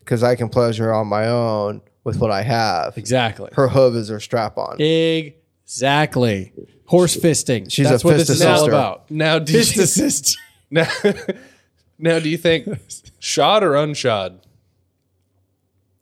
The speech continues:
Speaker 2: Is that a horse term?
Speaker 1: Shod.
Speaker 3: Shoes, horseshoes.
Speaker 2: Shod? What does shod mean?
Speaker 1: Oh, I like to think she
Speaker 3: Shod
Speaker 1: takes her
Speaker 3: is, has horseshoes.
Speaker 1: I like to think she
Speaker 2: Oh.
Speaker 1: takes her shoes off and washes her, her hooves.
Speaker 2: Yeah.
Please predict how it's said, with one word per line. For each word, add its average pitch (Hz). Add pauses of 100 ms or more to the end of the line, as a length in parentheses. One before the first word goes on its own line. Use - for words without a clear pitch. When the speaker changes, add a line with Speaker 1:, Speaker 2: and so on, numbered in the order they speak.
Speaker 2:
Is 107
that 139
a 135
horse 127
term? 123
Speaker 1:
Shod. 123
Speaker 3:
Shoes, 151
horseshoes. 113 (1000)
Speaker 2:
Shod? 117
What 127
does 117
shod 104
mean? 95
Speaker 1:
Oh, 175
I 185
like 220
to 170
think 147
she -
Speaker 3:
Shod 175
Speaker 1:
takes 147
her 139
Speaker 3:
is, 120
has 135
horseshoes. -
Speaker 1:
I 156
like 185
to 165
think 135
she 127
Speaker 2:
Oh. 127
Speaker 1:
takes 127
her 120
shoes 120
off 117
and 120
washes 113
her, 107 (160)
her 110
hooves. 110
Speaker 2:
Yeah. 113